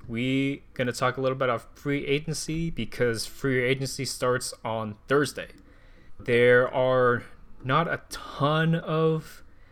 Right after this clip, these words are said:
free agents, big name free agents. You know, a lot of them have already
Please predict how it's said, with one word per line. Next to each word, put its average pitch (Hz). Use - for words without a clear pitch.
free 156
agents, 165
big 147
name 147
free 143
agents. 151
You 120
know, 107
a 110
lot 117
of 127
them 131
have 110
already 120